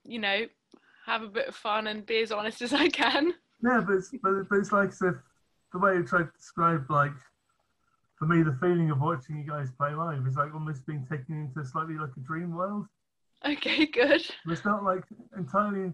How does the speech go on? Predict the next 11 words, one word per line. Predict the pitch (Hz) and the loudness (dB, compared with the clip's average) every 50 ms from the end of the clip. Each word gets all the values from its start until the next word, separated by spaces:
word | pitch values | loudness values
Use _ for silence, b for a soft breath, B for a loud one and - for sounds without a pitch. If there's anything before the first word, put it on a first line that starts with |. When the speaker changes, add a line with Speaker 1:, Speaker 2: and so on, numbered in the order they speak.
| - | -6
Speaker 2:
detached | - 165 131 139 165 170 160 131 - | -8 -10 -2 0 0 0 0 -4 -8
from | - 160 156 156 | -8 -6 -4 -4
reality, | 160 170 175 180 180 175 - 151 | -2 0 0 0 -2 -4 -6 -8
but | 131 147 | -6 -4
there's | 147 147 135 | -4 -6 -4
definitely | 131 165 160 - - 165 165 156 | -4 -4 -4 -4 -6 -6 -6 -6
something | 131 - 175 165 165 160 156 151 151 | -4 -4 -4 -4 -4 -6 -6 -6 -4
which, | 147 156 165 151 - - | -4 -6 -6 -8 -6 -2
like, | 156 151 151 156 139 127 _ _ _ _ _ _ _ _ _ _ _ _ _ _ _ _ _ _ _ _ _ _ _ _ | -2 -2 -2 -4 -10 -14 _ _ _ _ _ _ _ _ _ _ _ _ _ _ _ _ _ _ _ _ _ _ _ _
kind | - 170 170 165 | -4 -2 0 0
of, | 160 156 147 | 0 -2 -2